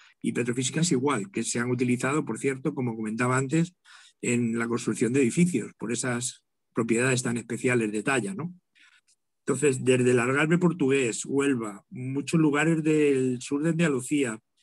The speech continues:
el sur de Castilla-La Mancha, puntos del Levante y hasta Tarragona al norte, eh, se puede, se pueden recoger muestras de rocas similares, muy similares. Pero bueno,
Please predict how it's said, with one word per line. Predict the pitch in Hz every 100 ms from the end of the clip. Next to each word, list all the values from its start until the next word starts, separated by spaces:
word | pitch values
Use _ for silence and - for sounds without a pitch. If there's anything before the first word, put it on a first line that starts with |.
| _ _ _
el | 127
sur | 127 156
de | 160
Castilla-La | 160 165 160
Mancha, | 143 147 131 131
puntos | 123 143 156 160
del | 170
Levante | 143 147 147 127
y | 123 113 127 131
hasta | 127 131 123
Tarragona | 120 117 120 160 165
al | 151
norte, | 156 180 180 196 233 - _ _ _ _ _ -
eh, | 123 127
se | 123 135
puede, | 127 143 151 165 165 165 156
se | - 139
pueden | 143 151
recoger | 160 147 151 165
muestras | 151 175 180 190 196 170
de | 127
rocas | 139 139 165
similares, | 147 123 104 95 104
muy | 135 147
similares. | 135 110 98 - - - _ _ - - _ _
Pero | - 120
bueno, | 135 113